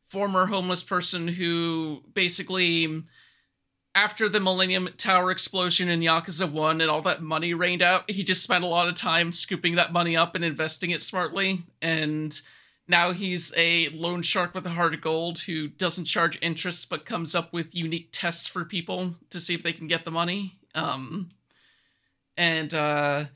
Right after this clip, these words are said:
he has this whole femme fatale situation with this woman named Lily who's like, "I need a hundred million yen,"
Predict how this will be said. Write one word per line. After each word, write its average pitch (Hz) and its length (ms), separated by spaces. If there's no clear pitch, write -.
he 214 140
has 196 240
this 202 180
whole 190 400
femme 175 440
fatale 175 360
situation 165 580
with 160 160
this - 220
woman 165 260
named 160 320
Lily 160 360
who's 170 220
like, 165 280
"I 339 180
need 349 200
a 196 80
hundred 226 420
million 196 400
yen," 147 480